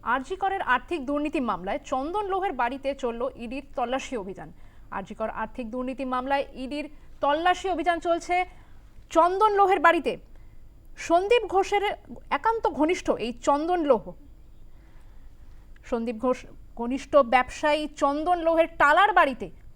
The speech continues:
চলছে ইডির অভিযান। আরও একবার জানিয়ে রাখবো, আরজি কর আর্থিক দুর্নীতির মামলায় আবারও সক্রিয় হলো ইডি। সন্দীপ সহ তার একাধিক ঘনিষ্ঠের বাড়িতে চলছে ইডির তল্লাশি। ঠিক সেরকমই সন্দীপের ঘনিষ্ঠ ব্যবসায়ী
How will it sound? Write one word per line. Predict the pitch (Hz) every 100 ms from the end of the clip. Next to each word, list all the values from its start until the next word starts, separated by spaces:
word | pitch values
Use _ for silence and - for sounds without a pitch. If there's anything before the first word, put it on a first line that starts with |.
| -
চলছে | 330 302 339 349 - 277
ইডির | 320 381 302 285
অভিযান। | 254 262 202 - - - - - - -
আরও | 196 440
একবার | 381 427 311
জানিয়ে | 302 349 339
রাখবো, | 311 349 - 247
আরজি | 269 330 403
কর | 440 427 - - 254
আর্থিক | 277 - 415 311 269
দুর্নীতির | 302 302 330 262 226
মামলায় | 254 220 214 214
আবারও | 226 226 262
সক্রিয় | 254 - 370 359
হলো | 359 - 262
ইডি। | 214 - - - - - -
সন্দীপ | 349 403 453 -
সহ | 392 403 415 - -
তার | 311 - 269
একাধিক | 294 453 440 285
ঘনিষ্ঠের | 302 311 359 269
বাড়িতে | 247 285 311
চলছে | 247 277 240
ইডির | 240 247
তল্লাশি। | 233 269 277 349 - - - - - - -
ঠিক | 349 - -
সেরকমই | 370 440 453 277 175 - - - -
সন্দীপের | 349 381 453 466 466 339
ঘনিষ্ঠ | 294 370 - - 294 202
ব্যবসায়ী | 202 - 285